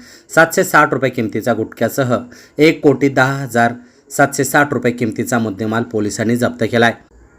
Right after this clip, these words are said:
या प्रकरणाची माहिती स्थानिक गुन्हे शाखेचे पोलीस निरीक्षक रामेश्वर खनाळ यांनी आज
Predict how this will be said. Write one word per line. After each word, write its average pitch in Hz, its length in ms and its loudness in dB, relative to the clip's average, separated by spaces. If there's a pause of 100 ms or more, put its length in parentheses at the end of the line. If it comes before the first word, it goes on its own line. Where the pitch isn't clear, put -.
(120)
या 160 120 6
प्रकरणाची 170 580 2
माहिती 131 360 0
स्थानिक 135 320 0
गुन्हे 131 200 0
शाखेचे 120 400 -2
पोलीस 113 340 -2
निरीक्षक - 920 -4
रामेश्वर 151 560 4
खनाळ 127 280 -2
यांनी 113 300 0
आज 110 200 -2